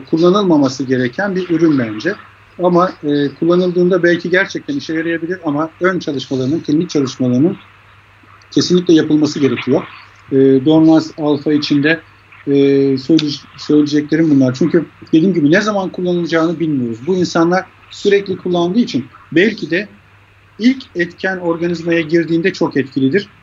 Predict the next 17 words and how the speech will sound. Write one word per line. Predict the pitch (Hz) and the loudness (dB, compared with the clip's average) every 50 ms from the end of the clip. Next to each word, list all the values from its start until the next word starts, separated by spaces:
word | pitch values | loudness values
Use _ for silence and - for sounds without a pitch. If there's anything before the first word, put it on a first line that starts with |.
| _ _ _ _ | _ _ _ _
ama | - 156 151 147 160 170 170 - - | -2 2 2 4 2 2 0 -4 -6
ileriki | 151 139 143 139 143 139 - 185 156 | -4 -2 0 0 -2 -2 -6 -2 0
dönemlerde | 147 139 135 131 127 131 127 127 131 170 | 0 0 2 0 0 2 0 0 0 -2
etkili | 180 160 - - - - 143 143 | -4 -4 -6 -6 -4 -2 0 0
olmayabilir. | 139 131 123 120 120 120 117 110 120 165 202 - - - _ _ _ _ - | 2 2 2 2 2 2 0 0 0 -2 -2 -4 -8 -20 _ _ _ _ -2
E, | 151 139 135 131 123 | 0 2 2 2 2
farklı | 127 - - 170 175 170 - - 214 226 226 - | -2 -4 -2 -2 -2 -2 -2 0 0 0 0 -2
aşamalardaki | 165 160 - 165 160 147 143 139 135 127 131 123 - - 160 180 170 - | -4 -2 0 2 2 2 2 0 0 -2 -4 -6 -4 -6 -6 -6 -6 -4
hastalara | - 139 127 - - 156 143 135 131 127 123 117 117 120 - - - 135 | -4 -4 -4 -2 -2 0 0 2 0 0 -2 -4 -6 -10 -18 -6 0 2
denenerek | 151 151 165 165 156 143 143 156 - - - | 4 6 6 6 4 4 2 -2 -4 -6 -4
ancak | 160 151 135 123 147 175 170 - _ _ - - _ _ _ _ | -2 0 0 0 0 -2 -4 -8 _ _ -20 -20 _ _ _ _
ortaya | 165 147 127 123 135 143 151 | -2 -2 0 0 -2 -2 -2
çıkabilir. | 151 - - 139 113 110 110 107 - - - - _ _ _ _ _ _ _ _ _ _ _ _ _ - | -4 -6 -8 -6 -6 -6 -8 -10 -12 -14 -20 -20 _ _ _ _ _ _ _ _ _ _ _ _ _ -4
E, | 160 156 151 151 151 147 147 147 | 0 2 2 4 4 2 0 0
konvalesan | - 185 190 196 202 202 190 202 - 208 202 202 202 | 0 0 2 2 2 2 0 0 0 -2 -2 -2 -2
plazmaya | 196 196 196 196 190 190 196 196 196 | 0 0 0 0 -2 -4 -6 -6 -4
gelince | 190 196 202 208 214 190 156 139 165 208 | -4 -4 -6 -4 -6 -6 -4 -4 -4 -6